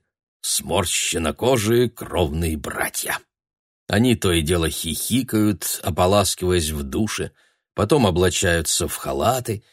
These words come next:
и, миновав кабинет с массажистами в белом, выходят из купальни. На них снизошла от купания легкость и умиротворение.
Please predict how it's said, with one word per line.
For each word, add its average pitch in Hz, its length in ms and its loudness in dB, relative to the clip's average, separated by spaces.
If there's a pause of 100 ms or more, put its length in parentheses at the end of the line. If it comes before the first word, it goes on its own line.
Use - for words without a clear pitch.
(320)
и, 135 120 2
миновав 95 480 4
кабинет 87 440 0
с - 180 0
массажистами 80 880 -2
в 67 140 -8
белом, 113 480 2 (480)
выходят 92 580 2
из - 140 -2
купальни. 69 640 -8 (600)
На 117 120 4
них 170 240 6
снизошла 107 640 2
от 101 100 2
купания 104 560 4
легкость 139 880 0
и 180 240 0
умиротворение. 73 1000 0